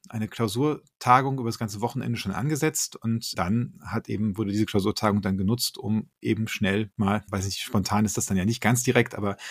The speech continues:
auf jeden Fall ziemlich schnell ein Konzept für die Gaspreisbremse aus dem Boden zu stampfen. Das war wohl, wenn man den Berichten der Menschen, die da drin waren, folgt, war das eine ziemlich heftige Sitzung mit sehr wenig Schlaf von Samstag auf Sonntag.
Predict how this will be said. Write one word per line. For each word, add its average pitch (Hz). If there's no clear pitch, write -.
auf -
jeden 110
Fall 113
ziemlich 113
schnell 120
ein 107
Konzept 117
für 101
die 101
Gaspreisbremse 95
aus -
dem 92
Boden 101
zu -
stampfen. 80
Das 92
war 95
wohl, 95
wenn 98
man 98
den 104
Berichten 120
der 107
Menschen, 104
die 104
da 104
drin 117
waren, 110
folgt, 113
war 107
das 107
eine 107
ziemlich 110
heftige 123
Sitzung 123
mit 104
sehr 110
wenig 113
Schlaf 107
von 104
Samstag 110
auf 95
Sonntag. 120